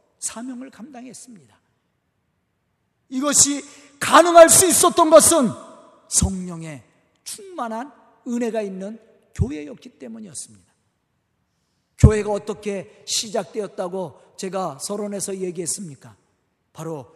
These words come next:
오순절 성령의 역사를 통해 초대교회가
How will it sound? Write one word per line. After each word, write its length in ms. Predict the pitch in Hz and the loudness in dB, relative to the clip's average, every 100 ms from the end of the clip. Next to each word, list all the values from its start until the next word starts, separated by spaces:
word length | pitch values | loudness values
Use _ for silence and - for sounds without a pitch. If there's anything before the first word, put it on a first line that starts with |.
| _ | _
오순절 680 | - 175 - 175 151 156 139 117 _ _ _ | -12 -8 -6 -8 -12 -14 -16 -20 _ _ _
성령의 1040 | - - 233 240 254 226 226 226 - _ - | -12 -8 -6 -6 -6 -6 -6 -8 -16 _ -14
역사를 440 | 202 175 - 190 185 | -10 -2 -2 -2 -10
통해 300 | - 135 120 _ _ _ _ _ _ _ _ _ _ _ _ _ - | -16 -20 -20 _ _ _ _ _ _ _ _ _ _ _ _ _ -20
초대교회가 760 | - 202 - 147 131 123 233 | -12 -10 -10 -12 -14 -14 -16